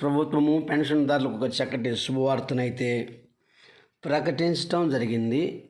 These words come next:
ఇది మనందరికీ తెలిసిన విషయమే. ఆంధ్రప్రదేశ్ ప్రభుత్వము మరి ఆగస్టు ఒకటి నుండి మరొక కొత్త, సరికొత్త విధంగా పెన్షన్ పంచడానికి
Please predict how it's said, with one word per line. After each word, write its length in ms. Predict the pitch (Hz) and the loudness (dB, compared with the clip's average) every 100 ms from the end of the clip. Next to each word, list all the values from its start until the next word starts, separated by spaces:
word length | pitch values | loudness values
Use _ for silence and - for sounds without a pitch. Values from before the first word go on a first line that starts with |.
| _ - | _ -8
ఇది 140 | 131 | -4
మనందరికీ 560 | 131 135 135 139 143 135 | 0 2 2 0 -2 -4
తెలిసిన 400 | - 113 - 123 | -4 -4 -2 -2
విషయమే. 600 | 117 - 135 131 196 269 - - - - - - - - | -2 -2 0 2 2 0 -8 -16 -18 -16 -16 -18 -10 0
ఆంధ్రప్రదేశ్ 760 | 156 190 185 190 180 202 180 - | 2 2 0 0 2 2 0 0
ప్రభుత్వము 720 | 151 147 147 165 156 156 160 | 2 2 0 2 2 4 4
మరి 300 | 151 135 123 | 4 2 2
ఆగస్టు 540 | 117 131 143 151 - | 4 4 4 0 0
ఒకటి 300 | 120 127 131 | 0 0 0
నుండి 640 | 131 127 123 160 196 - - | 0 2 2 2 0 -2 -4
మరొక 340 | 143 143 143 123 | 2 2 2 -4
కొత్త, 580 | - 156 156 170 120 - | -2 -2 2 2 2 -2
సరికొత్త 460 | - 151 139 165 156 | -4 -2 0 -2 0
విధంగా 340 | 139 135 131 | 0 2 0
పెన్షన్ 480 | 131 131 131 131 131 131 | 0 0 0 0 -2 -2
పంచడానికి 680 | 123 120 135 123 120 190 | -4 -4 -4 -2 0 0